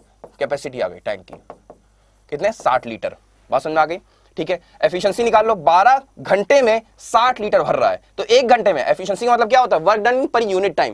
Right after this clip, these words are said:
है ना? तो यानी कि देखो, बारह घंटे में साठ लीटर भर रहा है, तो एक घंटे में, एक घंटे में पांच लीटर भरेगा। भाग कर देंगे। पन्द्रह घंटे में साठ लीटर भर रहा है, तो एक घंटे में चार लीटर भरेगा। दस घंटे में साठ लीटर भर रहा है, तो एक घंटे में छह लीटर भरेगा।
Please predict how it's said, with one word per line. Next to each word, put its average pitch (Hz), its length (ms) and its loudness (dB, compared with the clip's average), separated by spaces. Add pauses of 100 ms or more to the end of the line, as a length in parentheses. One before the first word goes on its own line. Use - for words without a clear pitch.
(140)
है 156 40 0
ना? 233 120 -2 (340)
तो 170 60 0
यानी 196 160 4
कि 226 60 -2
देखो, 208 200 2
बारह 202 280 4
घंटे 220 280 0
में 254 140 0
साठ 247 400 0
लीटर 220 200 -2
भर 190 140 -2
रहा 143 100 2
है, 107 60 2
तो 160 100 -8
एक 208 200 2
घंटे 233 260 2
में, 147 200 -2 (120)
एक 175 140 -2
घंटे 185 220 0
में 190 80 0
पांच 165 280 -2
लीटर 123 160 -10
भरेगा। 113 280 -12 (400)
भाग 151 140 2
कर 196 140 2
देंगे। 202 220 -2 (460)
पन्द्रह 208 280 6
घंटे 247 280 4
में 262 100 4
साठ 254 280 2
लीटर 220 180 0
भर 208 100 6
रहा 180 80 4
है, 151 60 4
तो 180 80 0
एक 220 120 2
घंटे 214 260 2
में 110 180 -6 (420)
चार 151 200 4
लीटर 120 180 -6
भरेगा। 127 280 -10 (360)
दस 220 200 4
घंटे 233 300 4
में 262 80 2
साठ 254 260 2
लीटर 247 180 0
भर 233 80 6
रहा 190 100 6
है, 165 60 2
तो 190 80 0
एक 226 120 4
घंटे 214 240 2
में 139 200 -4 (240)
छह 156 140 -6
लीटर 117 200 -8
भरेगा। 113 300 -14